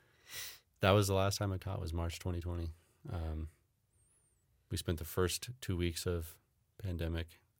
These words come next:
uh, me and my boss were just meeting on Zoom and restructuring our, our lesson plans to an online model. And after nine months of not <laughs> getting anything, right, we couldn't even go into schools, right?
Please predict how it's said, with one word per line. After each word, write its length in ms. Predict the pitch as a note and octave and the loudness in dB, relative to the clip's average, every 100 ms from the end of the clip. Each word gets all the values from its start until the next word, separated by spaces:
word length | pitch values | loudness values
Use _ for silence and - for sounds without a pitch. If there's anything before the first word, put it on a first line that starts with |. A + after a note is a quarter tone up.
| - D#2+ | -10 -6
uh, 220 | D#2 - - - - | -4 -6 -12 -16 -10
me 180 | F2+ E2+ | -6 -2
and 100 | E2 | -2
my 120 | D2+ | -2
boss 400 | D#2 D#2 D#2+ - | -2 -2 -2 -4
were 180 | E2 D#2 E2 - | -6 -6 -6 -8
just 200 | - F2 | -6 -2
meeting 260 | E2+ E2 | 0 0
on 160 | D#2+ D#2+ | -2 -2
Zoom 340 | D2+ D#2+ D#2+ | 0 0 0
and 200 | D#2 D2+ - - - - - - - - - - | 0 -2 -6 -16 -20 -20 -20 -20 -20 -20 -10 2
restructuring 720 | F2 - F#2 F2 - E2+ E2+ | 2 4 4 4 4 4 4
our, 320 | E2 D#2+ D#2+ - A2 | 2 2 -2 -6 -4
our 280 | D#2 D2+ D#2+ - - | -4 -4 -8 -10 -2
lesson 300 | F2 - F2 | 0 0 -2
plans 460 | F#2 E2+ F2 F2+ | -2 0 0 -2
to 200 | - E2 | -2 -2
an 80 | D#2 | 0
online 420 | D#2+ E2 E2 E2 | -2 -2 0 0
model. 380 | E2 D#2 E2+ F#2 E2 | 0 -2 -2 -2 -4
And 200 | D2 C#2+ - - _ _ _ _ _ _ _ _ _ - | -6 -10 -16 -20 _ _ _ _ _ _ _ _ _ -2
after 240 | E2+ - | -2 0
nine 240 | E2+ E2+ F2 | 2 2 4
months 280 | E2+ F2+ - | 2 2 0
of 100 | D#2+ | 0
not 220 | E2+ F2 F#2+ | 0 0 2
<laughs> 100 | F#2 G2+ | 4 4
getting 300 | F#2 F#2 F2+ | 4 2 0
anything, 460 | F2 E2 F2 F2 | -2 -4 -4 -2
right, 180 | E2+ D#2+ F#2+ | -4 -4 -4
we 120 | F2 | -2
couldn't 220 | F2+ E2+ | 0 2
even 180 | D2+ D2+ | 0 0
go 200 | F2 F2+ | 0 0
into 120 | D2+ | -2
schools, 360 | - D#2 D#2 D#2 | -6 -6 -6 -4
right? 200 | E2 | -4